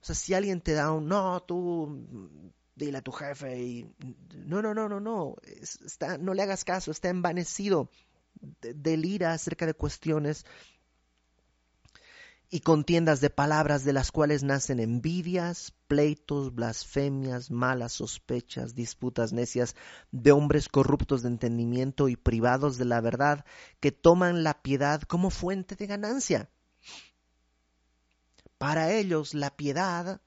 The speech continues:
lo que agrada a Dios, ellos, eso no es la ganancia, es la fuente de ganancia. Dice Pablo, "Apártate de los tales".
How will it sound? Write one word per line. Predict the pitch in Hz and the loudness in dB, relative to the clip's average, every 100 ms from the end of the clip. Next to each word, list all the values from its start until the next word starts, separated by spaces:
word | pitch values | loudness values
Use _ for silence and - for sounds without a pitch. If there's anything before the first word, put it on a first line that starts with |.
| - | -4
lo | 135 | -2
que | 135 139 | 0 -2
agrada | 127 156 185 175 | -2 -2 0 0
a | |
Dios, | 160 160 160 - _ _ _ | 0 0 -2 -8 _ _ _
ellos, | - 269 - | -2 0 0
eso | 226 | 0
no | 330 | 0
es | 240 | 2
la | 214 | 0
ganancia, | 143 165 190 - | 0 -2 -2 -4
es | 160 | -4
la | 175 147 | -4 -4
fuente | - 233 277 214 185 | 2 4 6 4 -2
de | 147 | -2
ganancia. | 120 110 101 - 120 143 _ _ _ _ _ _ _ _ _ _ _ _ _ _ _ _ _ _ _ _ _ _ _ _ _ _ _ _ _ _ _ _ _ | -4 -8 -12 -12 -14 -18 _ _ _ _ _ _ _ _ _ _ _ _ _ _ _ _ _ _ _ _ _ _ _ _ _ _ _ _ _ _ _ _ _
Dice | 123 131 - | -2 0 0
Pablo, | - 127 123 120 120 - _ | 0 0 4 2 0 -8 _
"Apártate | - 123 - 165 175 - 156 143 | -8 -6 0 0 0 -2 -4 -4
de | 135 | -2
los | 123 117 | -2 -4
tales". | - 107 - - - - | -4 -8 -8 -14 -16 -18